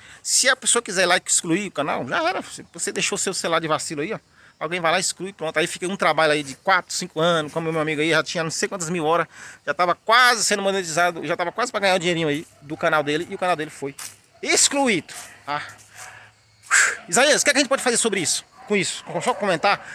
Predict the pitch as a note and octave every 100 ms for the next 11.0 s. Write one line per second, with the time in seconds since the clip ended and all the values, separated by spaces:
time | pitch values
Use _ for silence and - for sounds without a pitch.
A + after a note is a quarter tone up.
0 | - - E3+ C#3+ F#3+ B3+ G#3 B3 - C#4
1 | G#4 E3 F3 D#3+ - E3+ E3+ F3 D#3+ D#3
2 | E3+ - F3+ F3+ F3+ F3 D#3+ F#3 G#3 A#3
3 | C4+ C#4+ - - - D4+ C#4+ F4 C#4 A#3+
4 | F3 A3 G3 - - - - - - -
5 | _ - - - - C#4+ C4 A#3+ D#4 D#4
6 | A3+ A3 C4+ C4 C#4+ C#4+ A3 A3+ A3+ A#3
7 | A3 F#3 G3+ A3+ G#3+ A3 B3 B3 A#3 A3+
8 | C#4 C4 A#3 A#3 A3+ G#3+ G#3 F3 - G3
9 | G3 A4+ B3+ C4 - E3 A3+ G3+ G#3+ G3+
10 | D#3 A#3 G3 G#3 E3 B2+ E3+ A3 G#3